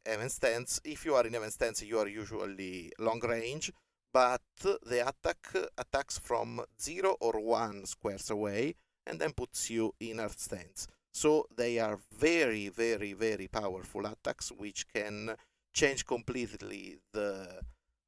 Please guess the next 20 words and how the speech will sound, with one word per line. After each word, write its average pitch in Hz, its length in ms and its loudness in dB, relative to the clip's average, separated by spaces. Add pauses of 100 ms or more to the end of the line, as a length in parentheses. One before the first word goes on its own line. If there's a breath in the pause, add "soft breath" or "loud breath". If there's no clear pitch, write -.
(140)
the, 98 300 -2 (1120)
the 87 480 -10
course 135 380 -2
of 101 180 0
the 95 280 -2
duel. 113 380 2 (460)
But 113 180 2
there 135 160 6
is 127 140 -4
the 117 160 -2
third 180 420 4
card, 104 380 0
which 95 260 -6
is 101 120 -8
beautiful, 101 540 -6
which 117 180 -6
is 98 100 -8
the - 140 -8
counter 117 440 -4
attack. - 600 -6